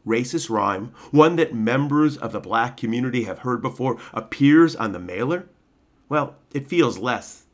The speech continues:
than chance. It needs to be denounced. It needs to be called out for what it is.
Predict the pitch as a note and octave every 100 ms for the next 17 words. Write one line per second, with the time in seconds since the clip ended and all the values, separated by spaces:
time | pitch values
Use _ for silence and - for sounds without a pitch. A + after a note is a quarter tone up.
0 | _ - G2 F2+ A2+ F2 C#2+ - - _
1 | _ _ _ _ _ _ _ _ _ _
2 | B2 C3+ C#3 - A2 G#2 G2 F#2 G#2 C#2
3 | - - - _ _ _ _ _ _ _
4 | C3+ C3+ C3+ C#3 C3+ A2+ G#2+ G#2+ A2+ G2
5 | G#2+ F2 - - F2 F#2 F2 F#2 F2 C#2+
6 | -